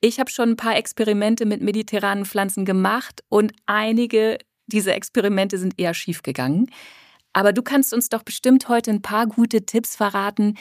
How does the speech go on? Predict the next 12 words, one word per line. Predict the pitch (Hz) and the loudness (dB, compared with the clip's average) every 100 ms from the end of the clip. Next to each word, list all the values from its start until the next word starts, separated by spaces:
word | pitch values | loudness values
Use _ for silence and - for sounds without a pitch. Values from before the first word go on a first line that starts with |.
| - - | -14 -6
wie | - 220 | 0 4
wir | 220 | 4
das | 196 196 | 2 -2
mit | 190 185 | -2 0
den | 185 | 0
mediterranen | 185 190 196 185 180 180 | 2 0 -2 -4 -2 0
Pflanzen | 180 - 180 202 - - | -2 -2 -2 -2 -6 -4
auch | 170 - | -4 -4
hier | - 190 | 0 0
bei | 175 | 2
uns | - 175 | 0 0
hinkriegen | - 156 147 - 156 175 226 | 0 -6 -6 -4 0 2 2